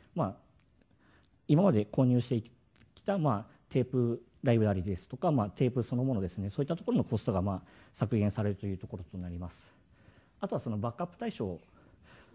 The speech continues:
ですとか、まあ、データの増減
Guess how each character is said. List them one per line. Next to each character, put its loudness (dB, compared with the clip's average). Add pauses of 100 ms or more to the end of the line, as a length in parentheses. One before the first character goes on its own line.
(460)
で 4
す -4
と 0
か、 4
ま 6
あ、 -20 (1120)
デ 10
ー 6
タ 4
の 8
増 6
減 2